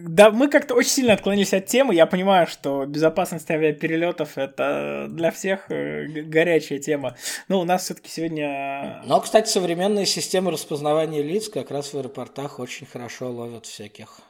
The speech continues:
Speaker 2: а, людей, пытающихся как-то нелегально эмигрировать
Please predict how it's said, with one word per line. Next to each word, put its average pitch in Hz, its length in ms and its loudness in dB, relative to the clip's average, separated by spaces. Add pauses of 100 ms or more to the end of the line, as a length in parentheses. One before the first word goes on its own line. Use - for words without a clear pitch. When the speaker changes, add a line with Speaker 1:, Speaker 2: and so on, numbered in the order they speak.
(260)
Speaker 2:
а, 95 300 -18 (960)
людей, 117 340 -4
пытающихся 117 680 -6 (500)
как-то 110 300 -14
нелегально 113 540 -4
эмигрировать 113 920 -8